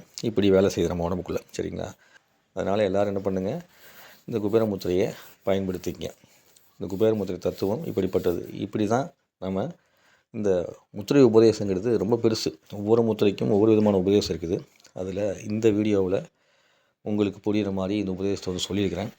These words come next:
இதை பின்பற்றிட்டு கொண்டு போங்க. இதுல வந்து உபதேசத்துல எப்படின்னா, கிரகங்கள் சம்மந்தப்பட்ட உபதேசம் இருக்குது, பஞ்சபூதங்கள் சம்மந்தப்பட்ட உபதேசம் இருக்குது, ஆ-, ஐந்து ஆதார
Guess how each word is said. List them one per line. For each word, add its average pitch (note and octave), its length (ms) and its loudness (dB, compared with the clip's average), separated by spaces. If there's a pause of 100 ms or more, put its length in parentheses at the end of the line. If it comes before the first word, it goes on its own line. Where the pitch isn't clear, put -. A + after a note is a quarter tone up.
(320)
இதை F2+ 260 -4
பின்பற்றிட்டு G#2+ 460 -4
கொண்டு G2 160 -4
போங்க. F#2 240 -4 (320)
இதுல F2+ 240 -4
வந்து A2+ 220 -4 (100)
உபதேசத்துல G#2 560 2 (640)
எப்படின்னா, G2+ 380 -2 (600)
கிரகங்கள் A2 420 0
சம்மந்தப்பட்ட G2 400 0
உபதேசம் F#2+ 380 2
இருக்குது, F2+ 260 -4 (1300)
பஞ்சபூதங்கள் G2+ 580 0
சம்மந்தப்பட்ட F#2+ 360 -4
உபதேசம் F#2 420 -4
இருக்குது, F2 280 -4 (580)
ஆ-, F#2+ 380 -2 (240)
ஐந்து G#2+ 220 2
ஆதார G#2+ 260 6